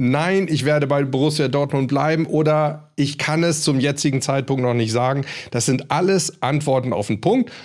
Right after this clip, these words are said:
Und danach kann ich mit der Ausführung kommen. Dann kann ich erzählen, ich fühle mich eigentlich sehr wohl in Dortmund, ich bin den Dortmundern dankbar, was auch immer. Also, achte darauf, dass du Fragen auf den Punkt beantwortest. Ich finde übrigens,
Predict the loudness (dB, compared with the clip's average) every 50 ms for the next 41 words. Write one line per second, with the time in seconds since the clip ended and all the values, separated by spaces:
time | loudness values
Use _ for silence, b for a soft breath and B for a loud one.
0 | B B B -12 -12 -6 -4 -2 0 0 2 2 2 2 0 0 -2 -6 -4 -2
1 | 0 0 0 0 -2 -4 -8 -6 -4 -2 -2 -2 -2 -6 -12 -6 -2 -2 -2 0
2 | 0 0 0 0 0 0 2 2 2 0 0 -2 -2 -2 -2 -2 -2 -2 -2 -2
3 | -2 -2 -2 -2 -2 -2 -2 -2 -2 -2 0 0 2 2 0 -2 -2 0 0 0
4 | 0 -2 -2 -2 -4 -4 -4 -4 -4 -2 2 2 4 4 4 2 2 2 0 0
5 | 0 0 0 0 2 2 0 0 0 -2 -2 -4 -4 -6 -4 -4 -4 -2 -4 -4
6 | -2 -2 -2 0 0 0 0 0 -2 -2 -2 -2 0 0 0 -2 -4 -4 -2 0
7 | 0 0 -2 -6 -12 -14 _ -4 0 0 0 0 -2 -6 -12 _ _ _ -4 -2
8 | -2 -2 -4 -4 -10 B B B B B B B -2 0 2 2 2 2 0 -2
9 | -4 -4 B B B B B B B B B -4 -2 -2 -2 0 0 2 2 2
10 | 2 2 2 2 2 2 0 -4 -6 -4 -2 0 0 0 -2 0 0 0 0 -2
11 | -4 -4 -2 -2 -2 -2 -2 -2 -2 -2 -4 -2 -2 -2 0 0 -2 -2 -2 -2
12 | -2 -2 -2 -2 -4 -4 -4 -2 -2 -4 -4 -4 -2 -2 -2 -2 -4 -6 -4 -4
13 | -4 -4 -4 -6 -2 0 0 2 2 2 2 2 0 0 0 0 0 -2 -4 -8